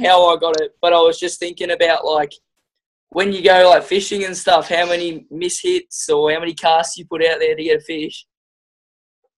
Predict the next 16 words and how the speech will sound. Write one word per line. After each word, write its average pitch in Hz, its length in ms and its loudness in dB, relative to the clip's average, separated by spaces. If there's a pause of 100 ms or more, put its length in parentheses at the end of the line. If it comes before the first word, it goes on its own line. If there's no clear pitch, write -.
(120)
And 170 120 0
I - 20 0
was 175 160 -2
thinking 196 240 -4
about 170 200 4
it, 165 40 0
like, 175 220 2
the 180 100 0
amount 190 260 2
of 185 140 -2
hours 175 320 6
that 170 80 -4
I've 170 160 0
put 175 140 -4
in 170 100 -6
casting 160 680 -4